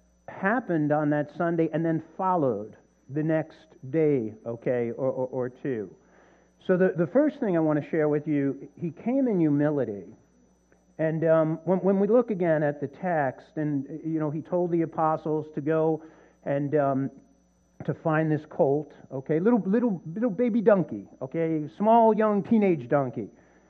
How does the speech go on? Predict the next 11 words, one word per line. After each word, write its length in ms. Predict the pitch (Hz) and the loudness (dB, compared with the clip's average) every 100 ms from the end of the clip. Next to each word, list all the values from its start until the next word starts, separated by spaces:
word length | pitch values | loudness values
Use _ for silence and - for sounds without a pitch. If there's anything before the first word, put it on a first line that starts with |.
| _ _ _ - | _ _ _ -4
And, 240 | 156 156 | -2 0
uh, 260 | 151 151 143 156 | 2 2 0 -4
he 100 | 185 | -2
would 140 | 180 | 4
actually, 680 | 190 240 240 208 196 175 151 156 | 4 2 0 0 2 2 0 -2
they 100 | 170 | -2
would 220 | 160 143 | -2 -4
bring 360 | 160 196 190 175 | -2 -2 0 -2
the 120 | 151 | -4
donkey 520 | 160 175 190 185 190 180 | -2 0 0 0 0 2
and 540 | 202 254 226 196 165 | 2 2 2 0 -2